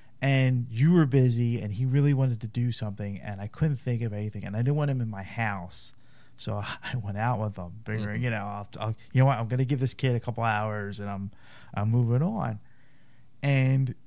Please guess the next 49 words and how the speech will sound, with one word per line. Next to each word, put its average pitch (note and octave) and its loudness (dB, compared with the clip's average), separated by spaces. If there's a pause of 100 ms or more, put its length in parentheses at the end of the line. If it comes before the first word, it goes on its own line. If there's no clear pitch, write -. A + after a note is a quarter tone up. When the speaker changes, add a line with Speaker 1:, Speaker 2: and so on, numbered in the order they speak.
Speaker 1:
we C3 4
ended D#3+ 6
up C#3+ 0
in A#2 0
Franklin B2+ 0
Mills A#2 0
Mall. A2+ 0
Now, G#2 -4
I A2 -2
know A#2 0 (600)
not C3 4
a - 2
lot B2 2
of A#2+ 2
people A#2 -4 (140)
who C3+ 0
listen A2 0
to A2 2
the G#2+ -2
show A2+ 0
know G#2 -2
where G#2 -4
this G2+ -4
is, G2 -4
but F#2+ -10
it's G#2+ -6
a G#2 -6 (360)
mall D#3 8
that C#3+ 4
we C3+ 4
rarely B2+ 2
go A#2 2
to A#2 0
for G2+ -10
movies, G#2 -2
and G#2+ -6
it G#2 -6
was G#2+ -6
like G#2 -6 (440)
Speaker 2:
It C#3+ 0
was C3 -4
currently C#3 -2
renamed A2+ -4
to A2 -8
the F2 -6
Philadelphia G2+ -4
Mills E2 -6
Speaker 1:
Yes, A#2 2
Speaker 2:
Mall. - -16